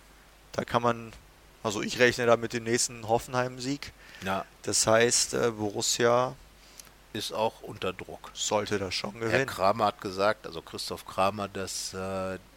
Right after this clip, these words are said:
Speaker 2: er keinen Druck verspürt. Er sollte es,
Speaker 1: Ja.
Speaker 2: weil er ist da. Und ja, dieser fünfte Platz und dieser sechste Platz Minimum sollte nicht verspielt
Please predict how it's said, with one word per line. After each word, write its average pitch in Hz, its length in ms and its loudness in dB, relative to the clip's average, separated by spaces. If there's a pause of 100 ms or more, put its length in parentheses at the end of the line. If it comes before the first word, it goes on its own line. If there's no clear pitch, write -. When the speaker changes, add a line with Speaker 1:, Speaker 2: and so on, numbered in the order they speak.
(120)
Speaker 2:
er 101 140 -10
keinen 123 220 6
Druck 131 220 2
verspürt. 123 640 -2 (500)
Er 98 120 -2
sollte 110 320 2
es, - 280 -10 (420)
Speaker 1:
Ja. 113 200 0 (260)
Speaker 2:
weil 98 460 2 (100)
er 110 140 2
ist - 240 -4
da. 98 200 -2 (540)
Und 101 220 -12
ja, 110 320 4 (320)
dieser 120 240 -2
fünfte 127 380 -10
Platz - 640 -8 (100)
und 101 200 -12
dieser 101 200 -4
sechste 123 360 0
Platz - 440 -6 (200)
Minimum 131 480 -4
sollte 117 360 -4
nicht 117 280 -12
verspielt 82 440 -10